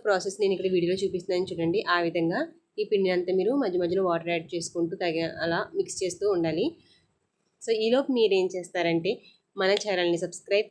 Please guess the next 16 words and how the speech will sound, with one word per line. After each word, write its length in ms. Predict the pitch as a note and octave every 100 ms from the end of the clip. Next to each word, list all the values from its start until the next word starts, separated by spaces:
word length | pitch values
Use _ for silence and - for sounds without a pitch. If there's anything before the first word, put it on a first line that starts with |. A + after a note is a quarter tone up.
| -
చేసి, 180 | G#3+ A#3
వీడియోని 280 | G3+ E3+ E3 E3
లైక్ 180 | G3 -
చేసి, 180 | G#3 A3 G3+
మీ 80 | F3+
friends 200 | F3 F3
and 80 | F3+ F3+
family 240 | E3 E3
మెంబర్స్కి 420 | E3 E3 E3 - D4 E4 - - -
తప్పకుండా 400 | A#3 F3 F3+ G3 G3
షేర్ 200 | F#3 F3
చేయండి. 260 | F3 E3 F3+
అస్సలు 240 | F3+ G3 G3
మర్చిపోవద్దు 460 | F#3 - F3+ E3+ F3
షేర్ 180 | E3+ E3
చేయడం. 300 | - E3 E3+